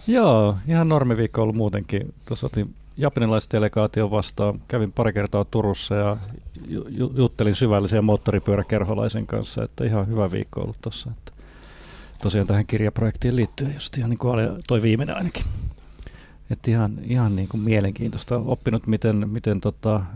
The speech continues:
M C Connoballs käyttää Telegramia, WhatsAppia ja Jodelia tai muita. Niin tästä lisää sitten myöhemmin vain.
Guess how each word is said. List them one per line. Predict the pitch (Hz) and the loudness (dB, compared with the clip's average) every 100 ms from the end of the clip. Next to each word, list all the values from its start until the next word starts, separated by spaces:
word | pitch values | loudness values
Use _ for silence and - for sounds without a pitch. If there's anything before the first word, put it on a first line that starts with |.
| 110 | -2
M | |
C | 92 95 | 0 -2
Connoballs | - 104 101 98 101 - | 0 0 0 -2 -4 -4
käyttää | 101 - 107 101 101 95 - - - - - - | -6 -4 -2 0 0 -2 -12 -20 -20 -20 -20 -2
Telegramia, | 104 101 101 95 92 | 0 0 0 0 0
WhatsAppia | 98 - 101 - 98 98 | 0 -2 -4 -2 0 2
ja | 95 92 87 - - | 2 -2 -6 -12 -4
Jodelia | 110 101 104 113 113 | 0 2 2 0 0
tai | 117 | 0
muita. | 107 107 - | 0 0 -2
Niin | 98 - - - - - - - - | -6 -6 -8 -12 -18 -20 -18 -12 -2
tästä | 107 87 107 | -2 2 2
lisää | 123 123 107 | 4 4 2
sitten | 113 117 | 2 2
myöhemmin | 117 113 101 98 95 | 4 4 4 2 2
vain. | 110 107 | 2 2